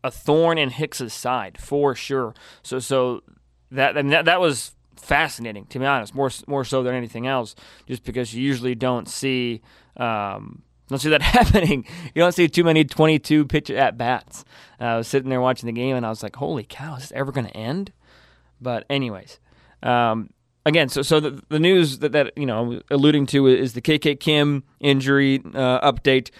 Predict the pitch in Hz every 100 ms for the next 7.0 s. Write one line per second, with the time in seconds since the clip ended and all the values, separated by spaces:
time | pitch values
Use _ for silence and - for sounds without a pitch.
0 | - - 123 127 131 127 123 123 123 117
1 | 120 113 113 101 - 120 104 98 101 -
2 | 90 _ _ _ - - _ _ _ -
3 | 123 117 120 143 196 180 214 254 247 240
4 | 226 233 127 90 147 147 151 147 135 165
5 | 170 160 160 151 131 143 139 - - -
6 | 180 233 185 156 - - 143 120 113